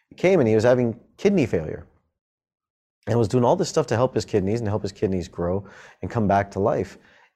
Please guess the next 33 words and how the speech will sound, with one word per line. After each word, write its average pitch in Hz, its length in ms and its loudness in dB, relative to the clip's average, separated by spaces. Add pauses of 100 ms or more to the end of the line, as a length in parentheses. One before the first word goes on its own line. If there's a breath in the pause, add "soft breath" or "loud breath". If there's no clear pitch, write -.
(160)
and 104 420 0
had 110 160 -2
all 151 200 2
this - 120 0
pressure 92 640 -2 (540)
from 113 220 0
his 98 140 -4
family, 147 540 4
his 80 320 -4
divorce, 139 720 2
all 90 160 0
this, 87 280 -8 (120)
you 113 120 -8
know, - 80 -6
family, 139 420 4
fatherly 139 480 4
stuff, 131 240 -4
all 135 100 0
this 202 120 -2
stuff 151 200 -2
going 127 200 2
on. 107 200 2 (760 soft breath)
And 127 80 2
within 147 240 4
two 240 200 -4
months, 117 440 0 (340 soft breath)
in 127 220 0
rewiring 147 580 4
the 123 60 4
way 120 100 6
that 110 140 6
he 95 100 0
thinks, 92 520 -2